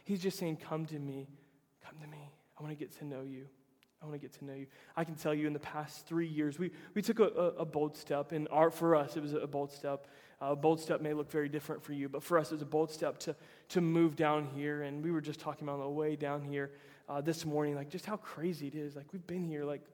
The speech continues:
over three years now, and God's just really, more than anything we look at really is how much God's done in our life, how much we've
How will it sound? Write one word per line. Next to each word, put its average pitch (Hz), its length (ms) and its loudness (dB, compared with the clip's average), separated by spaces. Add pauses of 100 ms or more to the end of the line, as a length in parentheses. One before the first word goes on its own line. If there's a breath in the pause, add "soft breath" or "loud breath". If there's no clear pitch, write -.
(160)
over 165 180 -4
three 175 320 -2
years 160 460 2
now, 139 280 -2
and 139 100 -8 (440 loud breath)
God's 160 280 0
just - 280 -8
really, 180 380 2 (240 loud breath)
more 220 220 10
than 190 220 6
anything 151 800 2
we 160 120 2
look 170 420 6
at 139 180 -2
really 151 220 2
is 143 80 -6
how 220 220 -4
much 247 280 0
God's 180 240 -6
done 160 180 0
in 151 120 -4 (200)
our 147 120 -6
life, 135 500 -10 (680 soft breath)
how 226 160 -2
much 226 240 6
we've 196 260 2